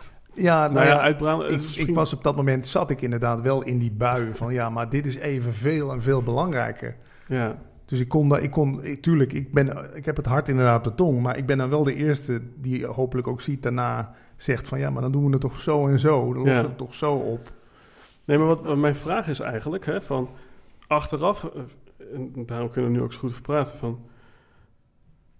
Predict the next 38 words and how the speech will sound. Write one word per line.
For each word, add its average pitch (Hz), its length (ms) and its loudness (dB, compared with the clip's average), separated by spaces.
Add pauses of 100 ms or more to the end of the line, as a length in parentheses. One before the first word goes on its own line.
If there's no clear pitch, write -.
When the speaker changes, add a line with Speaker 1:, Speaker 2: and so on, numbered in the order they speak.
Speaker 2:
ik 170 160 -6
was 143 180 2
er 117 60 -6
zelfs 127 260 -2
een 123 80 -4
beetje 120 280 -4
jaloers 160 320 -2
op, 131 80 -8
merkte 113 260 -6
ik. 120 60 -12
Ik 117 60 -14
denk, 127 160 -2
"Wauw, 123 460 -2 (680)
die 131 100 -12
Patrick, 156 440 -4
die, 127 280 -6 (640)
die 127 140 -12
zegt 185 280 -4
gewoon 135 500 0
bam, 160 300 4 (180)
in 135 140 -4
één 151 160 0
keer, 135 360 -4 (480)
eh, 113 120 -12 (720)
honderd 190 380 -2
procent 123 340 -8
eerlijk, 143 280 -4
terwijl 117 260 -6
we 113 60 -8
elkaar 127 220 -6
niet 139 120 -2
zo 135 100 -10
goed, 139 220 -8
niet 139 160 -4
zo 190 100 4
goed 190 120 6
Speaker 1:
Mhm. 202 100 4
Speaker 2:
kennen, 185 340 2